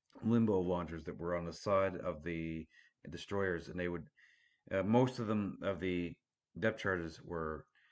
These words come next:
launched on the back racks of the ships, uh,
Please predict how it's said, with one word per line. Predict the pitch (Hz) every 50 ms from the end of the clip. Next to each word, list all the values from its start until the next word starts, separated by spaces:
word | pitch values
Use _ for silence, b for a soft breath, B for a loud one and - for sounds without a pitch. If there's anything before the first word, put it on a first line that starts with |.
| b b b b _ _ -
launched | 104 104 110 107 107 101 - - - -
on | - 98 98 95 90 85 85 92 - - -
the | - 82
back | 71 95 92 92 - -
racks | 85 95 90 85 - - -
of | - 78 71
the | 73 73
ships, | - - 95 90 87 - - - - - _ _ _ _ _ _ _ _ _ _ - - _ _ 80
uh, | 80 80 80 78 78 78 78